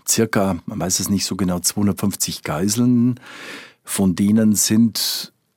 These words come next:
im Rahmen eines Deals, der letztes Jahr sehr früh im November, ziemlich genau vor einem Jahr geschlossen wurde,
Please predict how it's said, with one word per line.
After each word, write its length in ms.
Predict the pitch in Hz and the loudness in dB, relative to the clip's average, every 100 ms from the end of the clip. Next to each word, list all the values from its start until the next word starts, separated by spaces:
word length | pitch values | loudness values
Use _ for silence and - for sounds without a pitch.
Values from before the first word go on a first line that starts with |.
| _ | _
im 160 | 117 98 | 2 2
Rahmen 380 | - 101 104 | 2 0 0
eines 440 | - 95 87 - - | 0 0 0 -2 -2
Deals, 380 | 131 151 131 - | 0 0 0 0
der 140 | 98 | 0
letztes 400 | 87 95 - 98 | 2 0 -2 -2
Jahr 340 | 92 87 85 - | -2 -2 -4 -2
sehr 200 | - 92 | -2 -2
früh 300 | - 117 135 | 0 2 2
im 160 | 98 | 2
November, 720 | 90 78 - 113 104 80 120 123 107 95 | 0 0 2 2 2 2 0 -2 -8 -12
ziemlich 280 | - 202 208 | -4 -2 0
genau 180 | 143 131 | -2 -2
vor 160 | 117 | -2
einem 120 | 107 104 | 0 2
Jahr 280 | 87 90 | 2 0
geschlossen 560 | 90 92 - 98 120 101 | -2 -4 -2 2 2 4
wurde, 360 | 104 98 101 | 2 2 0